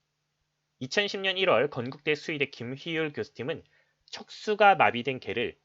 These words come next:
사람의 탯줄 혈액 제대열 줄기세포로 치료하는 데 성공했다. 연구팀은 사람의 제대열에서 뽑아낸 줄기세포를 대양으로 배양해 척수가 마비된 개의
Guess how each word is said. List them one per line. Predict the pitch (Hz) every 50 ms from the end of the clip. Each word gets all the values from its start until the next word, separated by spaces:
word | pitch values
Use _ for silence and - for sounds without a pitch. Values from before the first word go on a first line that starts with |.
| _ _
사람의 | _ - - - 208 214 214 208 202 202 _
탯줄 | - 220 214 _ - - 202 190 165
혈액 | 160 127 98 95 - _ _ _
제대열 | - - 110 98 135 143 156 127 90 80 _ _ _
줄기세포로 | - - 120 110 110 131 - - - - - 123 123
치료하는 | - - - 139 143 127 110 110 110
데 | 135 147
성공했다. | 147 - 170 170 170 156 104 - _ - - _ _ _ _ _ _ _ _ _ _ _ _ _ - -
연구팀은 | 117 139 180 214 - 214 175 139 113 123 123 98 - _
사람의 | - - - 160 160 160 160 160 156 147 151
제대열에서 | - - - 131 143 143 131 117 113 - -
뽑아낸 | - 143 143 143 135 135 143 156 147
줄기세포를 | - 110 104 101 110 - 113 - - 104 90 92 123 175 196 _
대양으로 | - 104 95 101 113 117 117 120 143 139
배양해 | - 104 98 95 92 110 151 151 - _ _ _ _ _ _ _ _ _ _ -
척수가 | - 220 208 - - - 214 196 202 180
마비된 | 123 104 101 117 117 120 120 120 113
개의 | - - 104 95 95 110 143 190 208